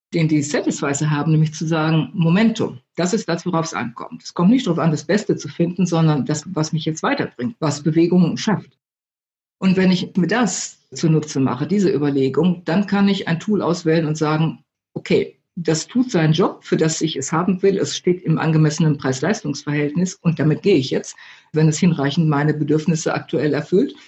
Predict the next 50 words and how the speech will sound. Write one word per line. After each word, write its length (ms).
und 140
soweit 240
ich 120
sie 100
absehen 300
kann 220
für 120
die 100
Zukunft, 420
damit 240
gehe 200
ich 100
jetzt 340
und 320
irgendwann 540
oder 300
zu 140
einem 100
bestimmten 360
Zeitpunkt 380
überprüfe 460
ich 120
es 120
und 140
stelle 280
dann 160
nochmal 260
fest, 340
gehe 100
ich 80
damit 240
weiter. 340
Also 220
das 220
ist 180
dieser 180
Punkt 360
Momentum 520
und 120
das 120
ist 100
etwas, 360
was 160
ich 140
gerade 260
sehr 160
bewusst 460
praktiziere. 600
Und 200
generell 580